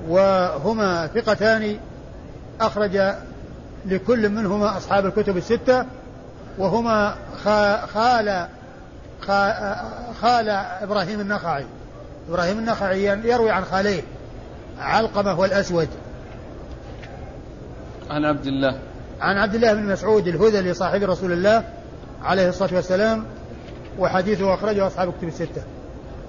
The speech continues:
Speaker 2: عن رجل من أشجع.
Speaker 1: عن رجل من أشجع، هذا مبهم،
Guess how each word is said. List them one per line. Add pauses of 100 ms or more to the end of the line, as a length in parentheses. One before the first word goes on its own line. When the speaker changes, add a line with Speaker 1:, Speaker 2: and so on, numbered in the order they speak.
(680)
Speaker 2:
عن
رجل
من
أشجع. (840)
Speaker 1:
عن
رجل
من
أشجع، (160)
هذا
مبهم،